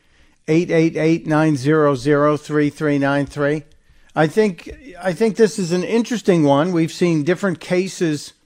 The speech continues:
in the past where athletes have been charged with violating the code of conduct or team rules,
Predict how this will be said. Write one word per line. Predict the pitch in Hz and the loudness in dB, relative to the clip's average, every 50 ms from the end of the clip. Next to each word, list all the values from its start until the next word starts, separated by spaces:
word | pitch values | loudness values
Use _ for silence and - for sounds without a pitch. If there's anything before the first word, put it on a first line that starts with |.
| _ _ _ _ _ _ _ _ _ _ _ _ _ _ _ _ _ _ _ _ _ _ _ - - | _ _ _ _ _ _ _ _ _ _ _ _ _ _ _ _ _ _ _ _ _ _ _ -12 -8
in | 151 160 170 160 | -4 -2 -2 -2
the | 143 | -2
past | 117 - - 190 185 185 180 165 - - - - _ _ _ _ - - _ _ - | -4 -4 -4 -4 -2 -2 -2 -4 -4 -8 -14 -20 _ _ _ _ -20 -20 _ _ 0
where | 147 156 156 156 151 | 2 4 4 4 2
athletes | - 165 170 185 190 - - 190 175 165 151 - | 2 2 2 2 2 2 2 4 4 4 2 0
have | 170 156 | -4 -2
been | 131 156 147 139 | 0 0 0 0
charged | - - - 185 180 185 196 175 143 - - | -2 0 2 2 4 4 2 0 -2 -6 -2
with | 147 151 151 135 - - | 2 4 4 4 2 0
violating | - 160 151 165 175 175 165 156 156 151 147 143 143 143 | 2 2 4 4 4 4 4 4 4 2 2 2 2 0
the | 135 135 135 | 0 -2 -4
code | - - - 180 180 180 180 | -4 -2 0 2 2 2 2
of | 160 147 117 - | 0 -2 -4 -6
conduct | - - 170 170 180 180 165 180 175 175 - - - | -4 0 0 2 2 0 0 0 0 0 0 -2 -4
or | 151 135 131 | -4 -4 -4
team | - - - 185 185 180 175 170 156 139 131 | -6 -6 -4 -2 0 2 2 2 2 2 2
rules, | 143 165 175 180 180 180 180 180 175 - - - | 4 4 4 4 4 2 0 -2 -6 -10 -12 -18